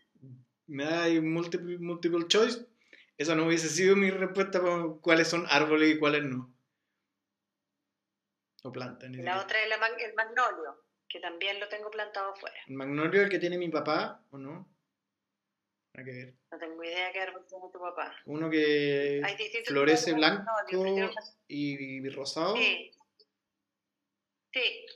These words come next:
Speaker 1: Sí, ese está bueno. Está bueno, bueno. Em, ¿quién es la persona que más te hace reír?
Speaker 2: Em,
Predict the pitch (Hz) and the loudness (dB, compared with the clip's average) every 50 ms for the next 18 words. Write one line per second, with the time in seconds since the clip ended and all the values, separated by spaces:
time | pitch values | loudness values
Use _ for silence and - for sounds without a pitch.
0 | _ _ _ _ _ _ _ _ _ _ _ _ _ _ _ _ _ _ _ - | _ _ _ _ _ _ _ _ _ _ _ _ _ _ _ _ _ _ _ -14
1 | 135 127 123 127 131 - - 127 123 123 123 120 - _ _ _ _ _ _ _ | -14 -14 -14 -14 -16 -16 -14 -14 -14 -14 -14 -18 -20 _ _ _ _ _ _ _
2 | _ _ _ _ _ _ _ _ _ _ _ _ _ _ _ _ _ _ _ _ | _ _ _ _ _ _ _ _ _ _ _ _ _ _ _ _ _ _ _ _
3 | _ _ _ _ _ - - - 131 127 - - - _ _ _ _ _ _ _ | _ _ _ _ _ -20 -20 -20 -18 -18 -18 -20 -20 _ _ _ _ _ _ _
4 | _ _ _ _ - - - _ _ _ _ _ _ _ _ - 139 135 135 131 | _ _ _ _ -20 -20 -20 _ _ _ _ _ _ _ _ -6 -4 -4 -4 -4
5 | 131 131 131 131 131 131 127 131 127 127 123 123 127 123 127 127 123 123 123 _ | -4 -6 -8 -8 -10 -10 -8 -8 -8 -8 -8 -10 -10 -12 -12 -14 -16 -18 _ _
6 | _ _ _ _ _ _ _ _ _ - - _ _ _ _ - 165 175 180 180 | _ _ _ _ _ _ _ _ _ -20 -20 _ _ _ _ -4 -2 -2 -2 0
7 | 185 180 156 156 147 - 170 165 160 156 156 170 160 - 170 151 156 160 151 143 | 0 2 0 0 0 0 0 0 0 0 0 -2 -2 -4 -4 -4 -2 -2 0 0
8 | 135 135 127 - - - _ _ _ _ _ _ _ _ _ _ _ _ _ _ | -2 -2 -4 -6 -12 -18 _ _ _ _ _ _ _ _ _ _ _ _ _ _
9 | _ _ _ _ _ _ _ _ _ _ _ _ _ _ _ _ _ _ _ _ | _ _ _ _ _ _ _ _ _ _ _ _ _ _ _ _ _ _ _ _
10 | _ _ _ _ _ _ _ _ _ _ _ _ _ - - - - - - _ | _ _ _ _ _ _ _ _ _ _ _ _ _ 4 4 4 2 -2 -12 _
11 | _ _ - - - - - - - - - - - _ _ _ _ _ _ _ | _ _ -12 -10 -10 -8 -8 -10 -10 -12 -14 -14 -16 _ _ _ _ _ _ _
12 | _ _ _ _ _ _ _ _ _ _ _ _ _ _ _ _ _ _ _ _ | _ _ _ _ _ _ _ _ _ _ _ _ _ _ _ _ _ _ _ _
13 | _ _ _ _ _ - - - _ - - 175 175 175 170 170 170 170 165 160 | _ _ _ _ _ -18 -18 -16 _ -10 -8 -8 -6 -6 -4 -4 -4 -6 -6 -10
14 | 160 160 160 156 151 151 147 147 143 | -12 -14 -16 -16 -16 -18 -18 -20 -20